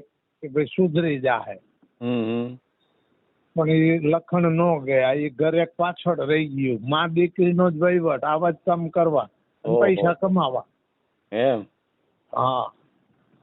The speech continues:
Speaker 2: એટલે
Speaker 1: એટલે
Speaker 2: ખરા-
Speaker 1: મોબાઈલમાં બધું સેટિંગ થઈ ગયું, એટલે પછી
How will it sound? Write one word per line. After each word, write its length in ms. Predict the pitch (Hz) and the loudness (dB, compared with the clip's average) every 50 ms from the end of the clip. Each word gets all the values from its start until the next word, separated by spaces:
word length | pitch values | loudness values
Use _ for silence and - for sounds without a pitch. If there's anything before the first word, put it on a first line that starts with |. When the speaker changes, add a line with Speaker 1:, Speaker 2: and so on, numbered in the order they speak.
| _ - - | _ -4 0
Speaker 2:
એટલે 140 | 165 165 | 2 2
Speaker 1:
એટલે 120 | 170 170 180 | 4 4 4
Speaker 2:
ખરા- 100 | 180 139 | 4 4
Speaker 1:
મોબાઈલમાં 380 | - 185 175 175 175 165 156 | 2 0 0 -2 -4 -4 -6
બધું 260 | 156 170 165 160 180 165 | -6 -6 -4 -2 -4 -4
સેટિંગ 840 | - - _ - - - 190 196 190 190 - 196 185 170 147 - - | -4 -10 _ -12 -8 -2 -2 -2 -2 0 -2 -2 -2 -2 -4 -2 -2
થઈ 180 | 156 175 180 | 0 0 0
ગયું, 300 | 175 175 175 175 160 151 | -2 -2 -2 0 0 0
એટલે 180 | 147 135 139 139 | 0 -2 -4 -4
પછી 380 | 139 151 139 123 147 160 165 | -4 -6 -8 -6 -4 -2 0